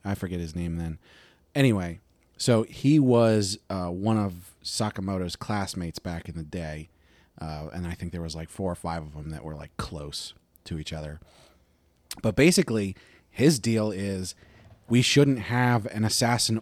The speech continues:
organization and we shouldn't have an assassination school that people then graduate into the organization with. I'm gonna dismantle all of that. Assassins should be independent.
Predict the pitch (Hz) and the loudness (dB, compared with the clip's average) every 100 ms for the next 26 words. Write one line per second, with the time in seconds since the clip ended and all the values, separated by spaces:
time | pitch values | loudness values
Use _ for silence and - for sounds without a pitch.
0 | - 117 113 110 92 107 123 - 92 76 | 0 2 2 2 2 0 0 0 -4 -8
1 | - - _ 107 104 104 127 117 98 113 | -16 -20 _ -2 0 2 2 2 0 0
2 | 110 107 107 104 113 110 - 113 107 - | 0 -2 -2 0 0 0 0 0 0 -2
3 | 101 95 95 - _ _ _ - - - | -4 -4 -8 -16 _ _ _ -6 -6 0
4 | 117 123 95 80 87 95 107 113 104 104 | 4 6 4 0 -6 -4 -2 0 0 0
5 | 98 90 101 101 98 101 98 101 104 - | -2 -4 -4 -2 -2 -2 -2 -2 -2 -2
6 | 107 98 98 104 101 98 92 120 - 90 | -2 -2 -4 -4 -4 -4 0 0 0 -6
7 | 82 85 - - - - 104 117 110 104 | -8 -10 -16 -20 -20 -4 2 4 4 2
8 | 110 107 113 127 139 110 87 90 87 85 | 0 0 4 4 4 2 -4 -6 -6 -6
9 | 90 107 - - _ _ - 110 - 123 | -8 -8 -12 -20 _ _ -6 0 4 4
10 | 127 - 123 127 - 101 113 110 117 113 | 4 4 2 2 2 2 0 2 2 0
11 | 101 - 127 117 85 | -2 2 4 4 0